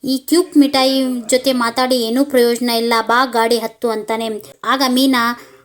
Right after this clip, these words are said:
"ಆಗಲ್ಲ ರೀ, ನಿಮ್ ಬಗ್ಗೆ ಇವ್ರು ಇಷ್ಟೊಂದು ಚೀಪ್ ಆಗಿ ಮಾತಾಡಿದ್ದು ಸರಿಯಲ್ಲ." ಆಗ ಶ್ರುತಿ, "ನೋಡಿ ಮೀನಾ ಅವ್ರೇ, ನನ್ಗೆ ಇವತ್ತು ಯಾರೇ ಸಹಾಯ ಮಾಡಿದ್ರು ಮನಸ್ಪೂರ್ವಕವಾಗಿ thank you ಹೇಳ್ತಿದ್ದೆ, ಆದ್ರೆ ಇವ್ರು" ಅಂತ ಹೇಳುವಾಗ ಮೀನಾ,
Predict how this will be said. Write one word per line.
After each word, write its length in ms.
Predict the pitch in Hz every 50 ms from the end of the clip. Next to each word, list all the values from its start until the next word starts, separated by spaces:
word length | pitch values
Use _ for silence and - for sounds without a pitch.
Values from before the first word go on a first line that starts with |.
| -
"ಆಗಲ್ಲ 340 | - 247 277 294 311 330 311 302 269
ರೀ, 280 | 254 277 285 294 285
ನಿಮ್ 220 | 254 247 247 247 233
ಬಗ್ಗೆ 380 | 247 254 262 262 285 277 262
ಇವ್ರು 300 | 254 254 254 262 269 269
ಇಷ್ಟೊಂದು 420 | 262 247 - - - 311 302 294 294
ಚೀಪ್ 340 | 294 - - 294 294 285
ಆಗಿ 200 | 269 254 247 262
ಮಾತಾಡಿದ್ದು 600 | 262 254 240 233 - 247 247 247 247 220 247 254
ಸರಿಯಲ್ಲ." 500 | 254 - - 233 240 247 240 233 240 240 240 226 214 196 - -
ಆಗ 180 | 254 269 254 277 262
ಶ್ರುತಿ, 280 | - 262 247 - 294
"ನೋಡಿ 320 | 285 269 262 269 294 302 320
ಮೀನಾ 360 | 294 277 254 254 254 247 247
ಅವ್ರೇ, 240 | 240 233 247 262 277
ನನ್ಗೆ 340 | 269 247 247 247 240 254 247
ಇವತ್ತು 280 | 240 247 247 247 269
ಯಾರೇ 340 | 254 240 226 226 233 277 320
ಸಹಾಯ 340 | 294 - 285 254 254 254 254
ಮಾಡಿದ್ರು 460 | 247 240 233 233 233 226 226 254 262
ಮನಸ್ಪೂರ್ವಕವಾಗಿ 1040 | 254 240 220 226 226 - - - - - 277 262 247 247 254 - 240 233 233 226 240
thank 360 | 240 - 226 214 226 233 -
you 100 | 254 247
ಹೇಳ್ತಿದ್ದೆ, 440 | 233 226 226 220 - 233 226 233 233
ಆದ್ರೆ 400 | 226 220 226 254 247 269 254 240
ಇವ್ರು" 360 | 233 240 254 269 262 262 262
ಅಂತ 260 | 240 226 220 220 - 240 233 - - - - - - _ -
ಹೇಳುವಾಗ 440 | 254 254 254 247 240 233 226 226 247 254 247
ಮೀನಾ, 520 | 240 240 247 269 269 254 233 233 240 247